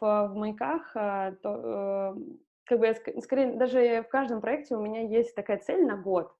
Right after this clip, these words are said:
какие-то стратегии развития, там, на пять лет, но это скорее видение, да, а такое более конкретное развитие ставлю на год. И, ну, и они меняются. То есть если в прошлом году у меня по маякам была цель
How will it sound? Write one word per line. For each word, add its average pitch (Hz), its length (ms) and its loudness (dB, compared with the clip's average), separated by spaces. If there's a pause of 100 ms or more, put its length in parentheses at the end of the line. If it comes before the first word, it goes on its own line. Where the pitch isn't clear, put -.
какие-то 202 360 -6
стратегии 190 460 -8
развития, 202 500 -4
там, 185 160 -8
на 175 100 -8
пять 208 300 -8
лет, 185 160 -6 (140)
но 196 100 -8
это 208 100 -10
скорее 196 280 -6
видение, 175 420 -6
да, 233 300 -6
а 185 100 -4
такое 190 240 -10
более 190 240 -8
конкретное 214 500 -10
развитие 196 320 -10
ставлю 214 280 -10
на 196 120 -10
год. 277 240 -6 (720)
И, 208 960 -2 (180)
ну, 226 100 -4
и - 20 -2
они 208 180 -4
меняются. 190 520 -6
То 185 80 -14
есть 185 100 -16
если 196 180 -14
в - 40 -20
прошлом 214 320 -8
году 202 280 -4
у 202 80 -6
меня 196 300 -8
по 190 140 -16
маякам 196 400 -8
была 185 480 -4
цель 190 480 -8